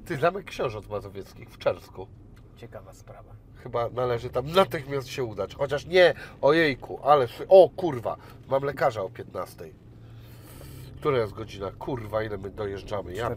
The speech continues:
Speaker 2: dwadzieścia.
Speaker 1: pierdolę, ale co?
Speaker 2: Czternasta dwadzieścia.
Speaker 1: Ale numer.
Speaker 2: A jakiego masz? Fajny jakiś?
Speaker 1: Nie, no nie, nie chcę się wysprzęglać
Speaker 2: Nie
Speaker 1: na
Speaker 2: chcesz się
Speaker 1: to.
Speaker 2: wysprzęglać.
Speaker 1: E, tak, ale no nie, to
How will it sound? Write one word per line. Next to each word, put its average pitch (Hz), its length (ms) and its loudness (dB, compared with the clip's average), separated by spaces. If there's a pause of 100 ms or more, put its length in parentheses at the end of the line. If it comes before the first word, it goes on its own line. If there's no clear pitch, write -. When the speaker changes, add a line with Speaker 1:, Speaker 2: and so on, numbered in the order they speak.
Speaker 2:
dwadzieścia. 98 220 -8
Speaker 1:
pierdolę, 101 360 -4
ale 107 140 -6 (540)
co? 147 220 0 (320)
Speaker 2:
Czternasta 110 440 -10
dwadzieścia. 104 380 -6
Speaker 1:
Ale 104 140 0
numer. 101 300 -8
Speaker 2:
A 120 40 2
jakiego 113 300 -4
masz? 110 180 -8
Fajny 117 300 -4
jakiś? 120 240 -10 (520)
Speaker 1:
Nie, 170 360 2 (260)
no 180 120 6 (300)
nie, 190 260 8 (140)
nie 175 200 2
chcę 147 360 2
się - 140 -8
wysprzęglać 123 720 -4
Speaker 2:
Nie 135 60 -4
Speaker 1:
na 131 80 -2
Speaker 2:
chcesz - 80 -8
się 143 60 -4
Speaker 1:
to. 139 240 2
Speaker 2:
wysprzęglać. 135 360 -2
Speaker 1:
E, - 40 -6
tak, 175 220 4
ale 170 160 2
no 185 140 -2
nie, 185 260 2
to 160 180 -4